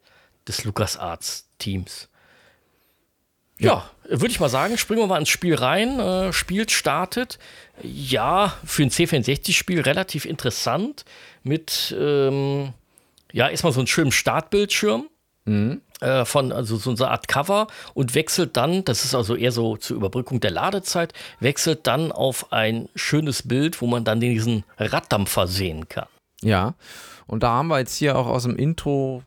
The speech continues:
Speaker 2: könnten wir einfach mal den Text auch nutzen, um nochmal ein bisschen ins, ins Spielgeschehen einzusteigen.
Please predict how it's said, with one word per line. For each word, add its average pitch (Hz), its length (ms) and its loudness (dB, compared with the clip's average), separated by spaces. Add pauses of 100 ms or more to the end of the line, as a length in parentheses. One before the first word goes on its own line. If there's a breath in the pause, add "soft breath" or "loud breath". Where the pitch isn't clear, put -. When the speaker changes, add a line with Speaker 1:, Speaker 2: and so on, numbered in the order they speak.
Speaker 2:
könnten - 200 -4
wir 117 80 0
einfach 117 140 -4
mal 117 120 0
den 110 140 0
Text - 340 -4
auch - 380 -4
nutzen, 123 420 -2
um 110 220 0
nochmal 113 240 0
ein - 20 -2
bisschen 107 220 -4
ins, - 300 -8
ins - 180 -8
Spielgeschehen 120 580 0
einzusteigen. 98 680 -4